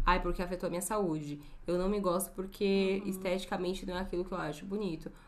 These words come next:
Speaker 1: Mas o que que eu acho bonito e o porquê?
Speaker 2: Sim.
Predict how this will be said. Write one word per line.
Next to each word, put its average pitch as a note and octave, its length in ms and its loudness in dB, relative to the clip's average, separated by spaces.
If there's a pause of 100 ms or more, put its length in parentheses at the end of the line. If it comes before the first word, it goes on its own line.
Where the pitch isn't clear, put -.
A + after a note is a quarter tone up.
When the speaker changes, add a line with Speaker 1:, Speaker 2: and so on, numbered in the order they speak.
(120)
Speaker 1:
Mas E3+ 300 -2 (180)
o F#3 60 -4
que A#3 120 0
que A3 100 0
eu A#3+ 60 6
acho A3 220 2
bonito G3+ 340 4
e G#3+ 60 0
o G#3 40 -2
porquê? G#3 500 0 (520)
Speaker 2:
Sim. A#3 360 -4